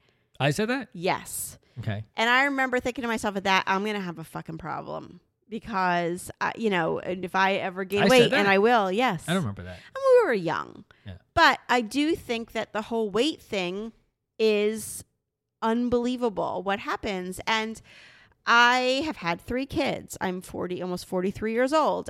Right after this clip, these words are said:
Speaker 2: I, listen, I, I run, I bike, I lift weights, I hike. I, I, I'm a very active person, but I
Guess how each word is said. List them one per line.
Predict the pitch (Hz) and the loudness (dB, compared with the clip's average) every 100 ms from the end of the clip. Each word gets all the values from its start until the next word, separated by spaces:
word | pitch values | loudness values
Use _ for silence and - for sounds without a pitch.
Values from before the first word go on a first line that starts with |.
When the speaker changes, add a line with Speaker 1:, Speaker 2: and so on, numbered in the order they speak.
| - | -6
Speaker 2:
I, | - 214 226 233 | 2 4 4 0
listen, | - 277 185 - | -4 -6 -6 -6
I, | - 226 226 233 - | -2 -2 -2 -6 -10
I | - 190 | -8 -8
run, | 196 277 208 165 165 | 0 2 2 -2 -6
I | 208 | -6
bike, | 214 269 220 180 - - | 0 4 4 2 -8 -4
I | 190 185 185 196 - - - _ _ _ _ _ _ _ _ 214 196 _ 196 | -2 -2 -4 -6 -12 -20 -20 _ _ _ _ _ _ _ _ _ _ _ -10
lift | 208 208 | -6 -4
weights, | 254 302 180 175 - | 0 0 0 -6 -6
I | - 202 190 | -2 -2 -4
hike. | 220 330 294 175 - | -2 0 2 0 0
I, | 226 - | 0 2
I, | 202 | 0
I'm | - 233 | 0 0
a | 247 | 2
very | 262 440 359 - | 2 2 0 0
active | 240 - - 180 - | 0 -2 -10 -8 -6
person, | 349 359 - 131 117 | -4 -4 -6 -8 -8
but | 196 | -2
I | 233 | 0